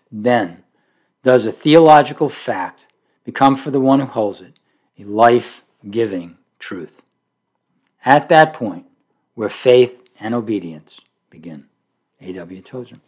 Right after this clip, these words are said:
This study, then, will only benefit you, the hearer, if you receive the truth taught in Holy Scripture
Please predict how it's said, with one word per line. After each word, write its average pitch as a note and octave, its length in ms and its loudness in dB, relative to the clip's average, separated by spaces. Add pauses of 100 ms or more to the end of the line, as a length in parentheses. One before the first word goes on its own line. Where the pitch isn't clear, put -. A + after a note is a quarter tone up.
(1200)
This D3+ 140 -6
study, D#3+ 320 4
then, C3+ 220 0
will A#2+ 160 0
only D3 300 0
benefit B2+ 880 -4
you, A#2 460 -4
the G#2 100 -12
hearer, G#2 460 -6 (280)
if C#3+ 240 -2
you F3 140 -2
receive D#3 540 -4
the - 80 -12
truth A#2+ 320 -4
taught A#2+ 320 -4
in C#3 140 -4
Holy D#3 260 -6
Scripture B2 480 -12